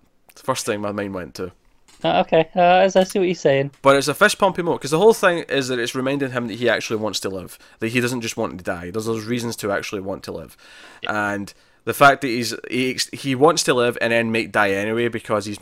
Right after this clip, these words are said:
Speaker 1: he's been sac-, you know, he's, you know, he's, he's, he's sacrificed himself for her.
Speaker 2: Mm.
Speaker 1: Uh, but then he get, you know, so that final moment of him opening his eyes, it's like, no,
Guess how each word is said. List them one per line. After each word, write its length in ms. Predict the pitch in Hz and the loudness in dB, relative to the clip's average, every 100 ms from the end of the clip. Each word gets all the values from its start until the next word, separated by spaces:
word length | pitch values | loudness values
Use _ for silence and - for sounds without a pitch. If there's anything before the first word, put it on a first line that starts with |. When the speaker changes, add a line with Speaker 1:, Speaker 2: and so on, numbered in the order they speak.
| - | -10
Speaker 1:
he's 160 | 107 | -10
been 160 | 101 107 | -8 -8
sac-, 360 | - 101 - - | -6 -6 -8 -8
you 80 | |
know, 120 | 110 87 | -8 -6
he's, 220 | 110 110 | -8 -8
you 100 | 120 | -6
know, 60 | 139 | -4
he's, 160 | 107 104 | -4 -6
he's, 280 | 87 110 | -10 -10
he's 220 | - 123 - | -6 -2 2
sacrificed 460 | 139 131 120 113 | 2 2 -2 -2
himself 260 | 104 - 101 | -4 -6 -8
for 80 | 90 | -4
her. 300 | 123 90 - _ - - | -2 -2 -4 _ -20 -12
Speaker 2:
Mm. 160 | 123 104 - _ _ - | -8 -8 -8 _ _ -6
Speaker 1:
Uh, 320 | 104 101 98 - - | -2 -2 -4 -8 -6
but 100 | 127 | 0
then 200 | 120 127 | 2 2
he 100 | 120 | 2
get, 220 | 110 117 | -2 -4
you 80 | 104 | -4
know, 120 | 117 104 | -6 -4
so 180 | - | -2
that 180 | 123 135 | 2 2
final 180 | - 127 | 2 0
moment 200 | 117 104 | -2 -4
of 60 | 117 | -8
him 100 | 113 | -6
opening 300 | 113 113 101 | -6 -6 -6
his 120 | 107 | -2
eyes, 240 | 101 98 | -2 -2
it's 100 | 98 | -6
like, 140 | 95 - | -8 -6
no, 240 | 110 92 | -6 -6